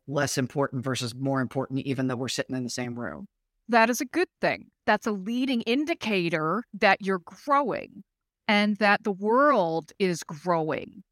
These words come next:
Speaker 2: It really wasn't that long ago where you would have a head of sales, and that was the job. We now have chief revenue officers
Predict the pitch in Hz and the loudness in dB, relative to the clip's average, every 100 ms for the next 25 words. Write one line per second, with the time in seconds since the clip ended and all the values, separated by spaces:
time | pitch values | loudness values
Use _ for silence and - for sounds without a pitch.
0 | - 269 233 202 247 349 370 262 185 233 | -2 -2 -2 -2 0 2 2 0 2 2
1 | 285 285 202 208 226 208 196 220 277 277 | 2 -6 2 4 4 2 2 4 4 2
2 | - 170 156 156 165 185 214 _ _ _ | 0 0 0 -2 -4 -6 -10 _ _ _
3 | _ _ 208 202 196 196 190 - _ - | _ _ 0 2 4 4 2 -2 _ -8
4 | 196 220 214 208 208 165 - - 175 165 | -2 0 0 0 -2 -2 -8 -4 -2 0
5 | 175 202 226 - 196 185 170 196 208 220 | 2 2 0 -2 -2 -2 -2 2 4 4
6 | 220 202 - 220 208 - 190 170 165 170 | 4 0 0 0 0 -6 -2 0 0 0
7 | 247 339 - - _ _ _ - 190 190 | 0 -2 -6 -20 _ _ _ 2 4 4
8 | 190 185 - 226 - 233 - 254 320 320 | 6 4 4 -4 -4 -8 -6 0 4 4
9 | 175 - _ _ - 339 466 403 349 277 | 4 -2 _ _ -4 -2 2 4 6 4
10 | 208 185 226 - - 262 - - 165 175 | 4 2 0 -6 -6 -6 -6 -14 -4 4
11 | 294 403 349 247 180 160 135 - 147 - | 4 4 0 2 2 2 2 0 -8 -6
12 | - 104 - - - | -4 -4 -6 -14 -20